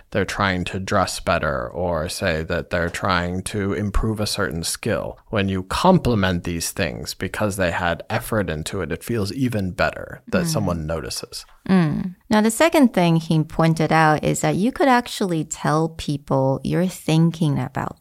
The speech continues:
Speaker 2: them. Now, 这个部分我觉得我要稍微提一下，因为我觉得用中文来讲说，“哎，我，我昨天在想你”，<laughs> it sounds a bit different. <laughs> Yeah, so I think culturally, 在，如果你是讲中文或者是在亚洲的文化的话，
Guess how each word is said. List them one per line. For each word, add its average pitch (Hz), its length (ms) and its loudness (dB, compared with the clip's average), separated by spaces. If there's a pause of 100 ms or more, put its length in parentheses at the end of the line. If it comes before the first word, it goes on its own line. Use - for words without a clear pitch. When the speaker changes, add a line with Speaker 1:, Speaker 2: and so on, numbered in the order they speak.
Speaker 2:
them. - 400 -4
Now, 208 140 4
这 320 200 0
个 277 120 6
部 226 160 4
分 202 200 4
我 143 80 4
觉 143 160 -2
得 147 80 2
我 147 80 2
要 143 120 0
稍 170 240 2
微 170 160 4
提 - 220 -6
一 135 80 -2
下， - 220 -2
因 175 60 4
为 208 100 6
我 180 60 6
觉 160 180 2
得 147 300 4
用 226 300 6
中 262 540 6
文 156 240 6
来 147 200 4
讲 147 240 2
说 - 120 -2
，“哎， 202 100 4
我， 165 160 4 (280)
我 151 100 0
昨 147 200 -2
天 170 160 2
在 180 120 2
想 143 640 0
你”， - 240 -2 (100)
<laughs> - 60 -20
it 214 120 6
sounds - 420 2 (100)
a 359 60 -4
bit 160 220 6
different. 165 580 4 (280)
<laughs> - 300 -6
Yeah, 180 160 6
so - 160 4
I 240 120 8
think 381 160 4
culturally, 175 880 4
在， 180 540 6 (300)
如 214 200 4
果 214 100 6
你 160 220 4
是 165 280 2
讲 175 300 2
中 175 240 4
文 160 140 4
或 175 100 4
者 156 100 0
是 160 120 0
在 160 160 0
亚 147 200 0
洲 156 200 0
的 156 60 2
文 147 200 -2
化 151 180 2
的 143 120 -2
话， - 200 -2